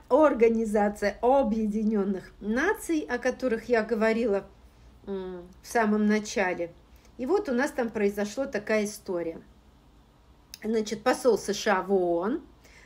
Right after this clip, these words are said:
она недавно была в Японии, и, значит, приехала и говорит, что она посетила город Нагасаки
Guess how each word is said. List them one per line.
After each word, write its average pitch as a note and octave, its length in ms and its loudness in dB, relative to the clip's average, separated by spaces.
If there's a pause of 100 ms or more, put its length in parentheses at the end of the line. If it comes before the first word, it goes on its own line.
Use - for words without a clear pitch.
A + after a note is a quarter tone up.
она B3 260 4
недавно G3+ 540 2
была F#3 300 0
в D#3 60 -8
Японии, F#3 840 -2 (760)
и, F#4+ 160 6
значит, B3+ 460 -2
приехала A#3 760 0 (140)
и A#3+ 120 -4
говорит, G#3 560 0
что F3+ 420 -6
она G#3+ 200 0
посетила G3 560 -6
город F3+ 380 -4
Нагасаки G#3 880 -4